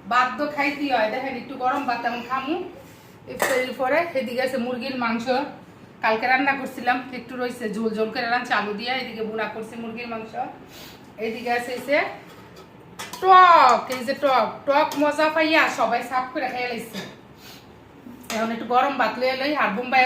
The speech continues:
মরিচ দিয়ে কয়টা ভাত না খাইলে কি হয়? এখন অল্প একটু ভাত খামু, কারণ হচ্ছে কি, সারাদিন রোজা শেষে খালি ইফতারি খাই, ইফতারি খাই, ভাত খাওয়া হয় না। এই জায়গায় আছে মুরগি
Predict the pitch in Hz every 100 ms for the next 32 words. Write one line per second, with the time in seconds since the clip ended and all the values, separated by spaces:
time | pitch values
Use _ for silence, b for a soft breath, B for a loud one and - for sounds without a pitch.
0 | 254 254 233 208 262 262 226 208 202 -
1 | 262 254 233 233 220 214 247 233 226 285
2 | 311 B B B - 220 226 226 269 277
3 | 285 - - 240 190 - - - - -
4 | - - - - - - 226 240 285 -
5 | 311 311 285 254 254 285 277 285 302 311
6 | 320 277 254 269 285 - 302 285 277 269
7 | 277 277 302 277 285 330 403 - - -
8 | - - - - 196 220 220 226 262 240
9 | 226 214 202 196 - - - - - -
10 | - - - - - - - - 220 226
11 | 247 285 240 226 254 254 220 269